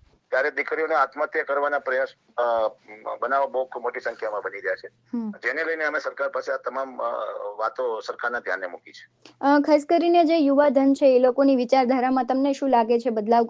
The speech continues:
Speaker 2: અ, થવો જોઈએ અને કયા પ્રકારનો બદલાવ થવો જોઈએ?
Speaker 1: યુવાધન કોઈ પણ હોય, પ્રેમ લગ્નનો,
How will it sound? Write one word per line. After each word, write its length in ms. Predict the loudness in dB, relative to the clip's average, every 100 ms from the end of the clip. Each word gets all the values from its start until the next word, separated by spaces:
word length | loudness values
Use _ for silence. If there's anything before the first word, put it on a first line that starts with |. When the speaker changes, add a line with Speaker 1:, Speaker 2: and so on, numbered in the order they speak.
| 0
Speaker 2:
અ, 180 | 0 2
થવો 340 | 2 4 4
જોઈએ 240 | 4 4
અને 140 | 4 4
કયા 220 | 6 6
પ્રકારનો 440 | 4 4 4 2
બદલાવ 320 | -2 0 0 0
થવો 280 | -6 -8
જોઈએ? 220 | -10 -14 -18 _ _ _ _ _
Speaker 1:
યુવાધન 600 | -4 -2 0 -2 -2 -6 -8 _
કોઈ 160 | -6 -4
પણ 200 | -4 -4
હોય, 420 | -2 -2 -6 -12 _ -20 -18 -4
પ્રેમ 240 | -2 0
લગ્નનો, 720 | -2 0 0 2 2 0 0